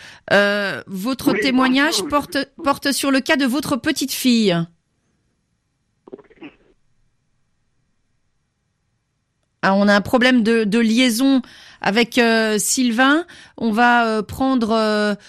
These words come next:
Speaker 1: euh, une autre auditrice. C'est, euh, Paulette. Paulette qui est en ligne de, également,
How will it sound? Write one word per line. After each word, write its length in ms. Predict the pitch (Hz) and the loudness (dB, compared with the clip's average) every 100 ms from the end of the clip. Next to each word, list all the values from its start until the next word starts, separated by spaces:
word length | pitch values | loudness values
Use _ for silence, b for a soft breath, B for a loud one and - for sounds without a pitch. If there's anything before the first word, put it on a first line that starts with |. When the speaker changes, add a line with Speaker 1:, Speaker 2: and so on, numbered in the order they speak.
| B B - | B B -2
Speaker 1:
euh, 140 | 214 | 0
une 220 | 226 233 277 | 2 4 2
autre 400 | 311 - 247 247 | 0 0 2 2
auditrice. 560 | 240 247 - 294 359 | 0 -2 -2 -2 -2
C'est, 260 | - 269 247 | -2 0 2
euh, 80 | 226 | 0
Paulette. 480 | - 302 277 277 - | 0 0 0 -2 -4
Paulette 300 | 269 262 - | -2 -2 -4
qui 80 | |
est 140 | 277 262 | -4 -2
en 100 | 240 | -2
ligne 260 | 247 247 | 2 2
de, 280 | 220 214 202 - - | 2 0 -4 -6 -4
également, 640 | 302 339 294 233 247 330 | 0 2 2 0 -2 -6